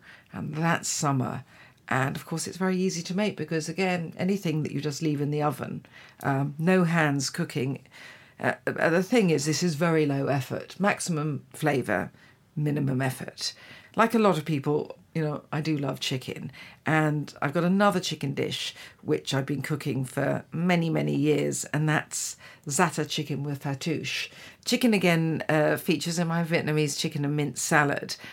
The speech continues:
and that's always a favourite. And actually, you don't need to add chicken or prawns. It is rather wonderful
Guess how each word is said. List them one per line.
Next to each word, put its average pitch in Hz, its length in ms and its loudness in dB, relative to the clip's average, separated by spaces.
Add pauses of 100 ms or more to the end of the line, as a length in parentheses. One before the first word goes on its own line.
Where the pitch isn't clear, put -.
and 165 180 0
that's 165 300 2
always 196 280 6
a 151 40 -2
favourite. 127 460 -2
And 175 100 0
actually, 196 400 0
you 175 60 2
don't 175 160 4
need 170 160 2
to 131 120 -4
add - 120 -8
chicken 135 480 -4
or 139 100 -2
prawns. 143 380 -4
It 165 100 -2
is 151 140 -2
rather 151 180 0
wonderful 139 580 -2